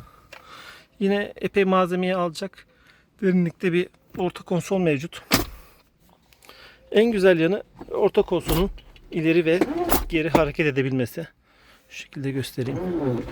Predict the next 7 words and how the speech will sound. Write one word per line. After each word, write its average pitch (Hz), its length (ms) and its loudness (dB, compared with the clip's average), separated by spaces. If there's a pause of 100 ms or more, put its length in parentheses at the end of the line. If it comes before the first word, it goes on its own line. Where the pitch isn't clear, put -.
(3000)
Ben, 208 300 4 (140)
e, 175 40 -6
aracı 165 680 2
aldıktan 185 380 0
sonra 165 240 -4
çok - 220 -8
fazla 160 340 0